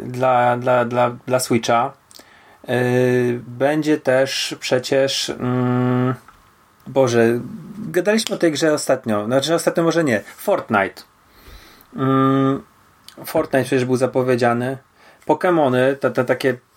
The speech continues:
pół Pokemony, bo to nie są pełne Pokemony. Na pełne Pokemony, te najnowsze, będzie trzeba trochę poczekać, czyli tam Pikachu Go i, i Eevee Go,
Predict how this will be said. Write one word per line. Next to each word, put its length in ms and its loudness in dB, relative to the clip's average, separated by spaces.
pół 160 0
Pokemony, 560 2
bo 120 -2
to 100 0
nie 120 2
są 180 -2
pełne 260 0
Pokemony. 540 0
Na 100 -2
pełne 260 -2
Pokemony, 560 -2
te 100 -2
najnowsze, 560 0
będzie 260 0
trzeba 260 -2
trochę 220 -2
poczekać, 580 -2
czyli 220 0
tam 300 0
Pikachu 420 -2
Go 340 2
i, 560 -4
i 100 -2
Eevee 160 0
Go, 320 2